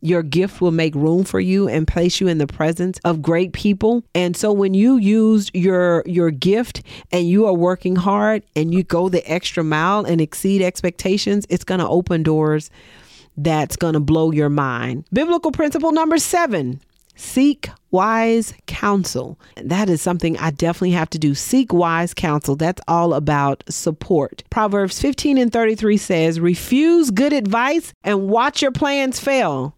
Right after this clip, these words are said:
Take good advice and watch them succeed." So who are you seeking wise counsel from? Biblical principle number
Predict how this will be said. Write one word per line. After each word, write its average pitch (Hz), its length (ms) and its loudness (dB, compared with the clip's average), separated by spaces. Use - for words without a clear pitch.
Take 330 380 -2
good 175 180 2
advice 147 680 -2
and 147 240 -2
watch 175 460 0
them 147 460 0
succeed." 147 920 -4
So 185 180 -2
who 226 220 4
are 214 60 2
you 208 140 2
seeking 175 440 0
wise 156 280 0
counsel 139 440 -4
from? 131 480 -8
Biblical 285 420 0
principle 269 540 0
number 262 320 0